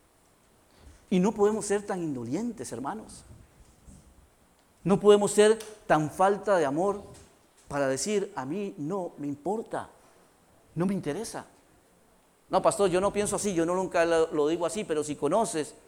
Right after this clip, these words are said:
y no lo haces, es, es como que si estuvieras diciendo. Todos los que estamos aquí, si tenemos a Cristo en, en, en nuestro corazón, dice la palabra de Dios, nos dio por lo menos un don. Conocí a uno que decía que le había dado todos.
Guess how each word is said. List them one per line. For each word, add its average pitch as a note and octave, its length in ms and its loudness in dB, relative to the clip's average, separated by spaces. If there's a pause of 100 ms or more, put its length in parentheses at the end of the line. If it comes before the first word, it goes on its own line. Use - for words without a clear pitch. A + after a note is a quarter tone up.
y C3+ 100 0
no D#3 100 4
lo G3+ 140 8
haces, D#3 320 4
es, E3+ 120 -8
es D3 100 -8
como F#3 180 -4
que D3 80 -6
si C3 100 -8
estuvieras C#3+ 320 -2
diciendo. F3 420 -6 (880)
Todos C4 220 2
los A#3+ 100 -2
que F3+ 60 -12
estamos D#3+ 320 -6
aquí, D3+ 200 -6
si C#3 120 -8
tenemos D#3+ 300 -6
a E3+ 60 -8
Cristo D#3+ 260 -10
en, D3+ 120 -4
en, D3+ 320 -8
en D3 120 -4
nuestro C#3+ 240 -6
corazón, C#3 340 0
dice D3 140 -4
la D#3 120 2
palabra D3+ 320 2
de D3+ 40 4
Dios, C3+ 260 0 (180)
nos C#3+ 140 -2
dio E3 140 2
por F#3 120 0
lo D#3+ 80 4
menos E3 280 -2
un E3 120 -2
don. G#3+ 240 -4 (1400)
Conocí D#3+ 300 -4
a E3+ 60 2
uno G3 200 -4
que D3+ 80 -8
decía C#3 200 -8
que D3+ 60 -12
le C3 80 -8
había C#3 160 -6
dado C3+ 140 -6
todos. D#3+ 400 -10